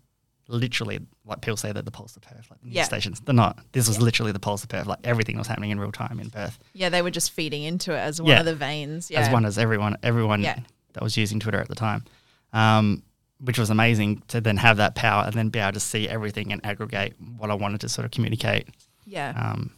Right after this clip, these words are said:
Speaker 1: as part of that, and ended up growing the then biggest Twitter account in Perth and I guess most influential at the time as well.
Speaker 2: Wow. So Twitter is, like,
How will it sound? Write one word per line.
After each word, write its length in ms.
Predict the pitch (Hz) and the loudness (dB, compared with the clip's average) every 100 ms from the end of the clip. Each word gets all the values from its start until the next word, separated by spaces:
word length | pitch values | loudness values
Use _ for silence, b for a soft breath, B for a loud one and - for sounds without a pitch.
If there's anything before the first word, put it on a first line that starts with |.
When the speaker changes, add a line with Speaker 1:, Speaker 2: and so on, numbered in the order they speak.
| _ | _
Speaker 1:
as 120 | 110 - | -8 0
part 220 | 107 107 | 2 4
of 60 | |
that, 220 | 123 160 - b b b | 6 6 4 b b b
and 120 | 123 | 6
ended 260 | 120 117 104 | 6 6 2
up 120 | 104 | 0
growing 440 | - 104 101 95 b b b _ | 2 4 4 0 b b b _
the 80 | 101 | -2
then 200 | 101 95 | 0 0
biggest 380 | 107 95 - - - | 0 -2 -4 -8 -8
Twitter 240 | - 107 | -4 -2
account 340 | 101 110 110 - _ _ _ | -2 -2 -4 -6 _ _ _
in 140 | 113 | -4
Perth 320 | - 104 98 | 2 2 2
and 320 | 107 104 104 - _ - | 0 -2 -2 -4 _ -18
I 40 | 123 | -8
guess 180 | 107 - | -4 -2
most 240 | 117 110 | -2 0
influential 500 | 113 - 107 101 57 | -2 0 0 0 -2
at 80 | - | -4
the 80 | - | -4
time 260 | 113 110 | -2 -2
as 100 | 110 | -4
well. 200 | - 82 - - | -4 -6 -8 -14
Speaker 2:
Wow. 500 | 170 180 175 165 151 b b b b | -10 -6 -6 -8 -10 b b b b
So 280 | - 233 240 | -6 -2 0
Twitter 540 | - 277 302 392 262 - | -2 -4 -2 0 0 0
is, 540 | 196 175 170 - - 175 | -2 -2 -4 -10 -8 -2
like, 260 | 156 - | -2 -4